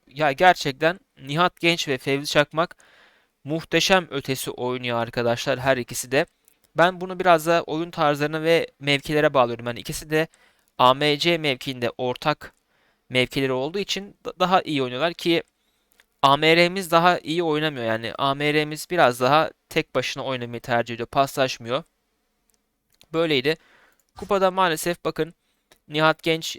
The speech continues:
yirmi birinci sırada gol krallığında, zaten tek maç oynayabildi adamcağız. Ee, yani yapacak bir şey yok arkadaşlar. Burada zaten birinci gözüküyor. Kupada bu rakibimiz bizi eledi ama sonraki aşamalarda yüksek bir rakibe elendi. O yüksek rakip de başka bir adam elendi. Yani gerçekten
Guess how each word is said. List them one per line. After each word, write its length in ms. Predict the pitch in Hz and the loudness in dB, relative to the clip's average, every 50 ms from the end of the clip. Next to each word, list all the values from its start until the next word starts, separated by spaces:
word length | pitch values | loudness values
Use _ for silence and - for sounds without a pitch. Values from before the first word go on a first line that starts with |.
| - - | -14 -14
yirmi 400 | - 143 135 147 147 156 160 147 | -8 -4 -2 -2 -2 -2 -4 -6
birinci 180 | 156 156 156 | -6 -8 -8
sırada 320 | 147 - 143 131 120 117 117 | -8 -6 -4 -2 -2 -2 -4
gol 240 | 117 127 127 123 127 | -4 -4 -6 -6 -4
krallığında, 480 | - 135 127 120 120 117 120 127 135 | -4 -2 0 0 0 -2 -8 -8 -2
zaten 360 | 131 135 131 127 - 131 127 | 0 2 2 2 0 -4 -6
tek 240 | 127 - - 156 143 - - | -4 -2 0 0 0 -2 -4
maç 240 | 131 120 113 - - - - | -8 -8 -8 -8 -14 -12 -8
oynayabildi 680 | 135 127 127 127 127 127 127 120 127 123 120 127 120 | -6 -6 -6 -4 -4 -6 -6 -6 -8 -8 -6 -4 -4
adamcağız. 760 | 123 123 127 123 123 120 120 139 139 151 165 - - - - _ _ _ _ _ _ _ _ - | -2 0 0 -2 -2 -2 -2 -2 -2 -2 -2 -4 -10 -14 -16 _ _ _ _ _ _ _ _ -6
Ee, 460 | 131 127 120 123 127 120 120 120 117 - _ _ _ _ _ _ _ _ _ - | -2 -2 0 0 0 -2 -4 -6 -10 -12 _ _ _ _ _ _ _ _ _ 2
yani 260 | 175 175 156 135 127 | 4 4 4 4 2
yapacak 420 | 143 151 - 160 147 160 160 - | 0 -2 -2 -2 -2 -2 -2 -4
bir 60 | 165 - | -6 -8
şey 120 | - 147 | -8 -6
yok 120 | 127 - | -2 2
arkadaşlar. 560 | 151 131 131 - 127 120 123 - - 147 147 147 | 2 2 2 0 -2 -2 -2 -2 -2 -4 -4 -4
Burada 140 | 151 143 | -4 -2
zaten 440 | 139 139 135 - 143 143 - 82 135 | -2 -2 -2 -2 -4 -8 -8 -10 -10
birinci 460 | 131 127 123 120 117 113 117 131 156 - _ _ - - | -8 -6 -6 -6 -6 -4 -4 -4 -4 -6 _ _ -14 -12
gözüküyor. 380 | 135 127 120 - - 127 147 170 _ _ _ _ _ - - - _ _ _ _ _ _ _ _ _ _ _ | -12 -12 -10 -6 -4 -4 -4 -6 _ _ _ _ _ -20 -20 -20 _ _ _ _ _ _ _ _ _ _ _
Kupada 480 | - - 220 - 247 226 220 226 240 262 _ _ _ _ _ _ _ _ _ _ | -14 -4 0 2 2 4 6 4 4 4 _ _ _ _ _ _ _ _ _ _
bu 180 | - 165 220 262 | -10 -6 -4 -2
rakibimiz 480 | 269 247 - - 180 170 160 151 147 156 | -2 -2 -4 -6 -10 -8 -8 -8 -8 -8
bizi 180 | 208 196 175 | -6 -2 -2
eledi 440 | 165 - 190 214 220 185 151 170 180 | 2 2 2 2 2 2 0 -2 -2
ama 240 | - 214 220 175 143 | -2 -4 -4 -4 -6
sonraki 480 | - - 202 214 226 196 175 - 170 | -6 -6 -8 -6 -6 -6 -4 -2 0
aşamalarda 360 | 143 143 - 156 143 135 131 127 | 0 0 -2 -2 -4 -4 -4 -4
yüksek 320 | 131 - - - 170 - | -6 -8 -6 -6 -6 -6
bir 60 | 139 | -6
rakibe 280 | 123 123 - 139 120 120 | -8 -6 -6 -6 -6 -2
elendi. 360 | - 139 156 175 180 190 202 | -2 0 2 2 0 0 -2
O 120 | 196 196 | -6 -8
yüksek 320 | 208 226 - - 254 240 214 | -8 -8 -6 -4 -4 -2 -2
rakip 260 | 214 - - - - | -4 -6 -6 -6 -6
de 100 | 214 175 | -2 0
başka 260 | 185 190 185 - 233 208 | 2 2 2 0 -2 0
bir 60 | 180 | 2
adam 220 | 156 143 143 131 120 | 2 4 2 2 2
elendi. 320 | 120 123 127 123 127 160 | 2 2 2 2 0 0
Yani 160 | 190 185 180 | -4 -4 0
gerçekten 600 | 175 208 208 - - 180 156 170 170 185 196 - | 2 2 2 2 0 -4 -2 0 0 0 -2 -6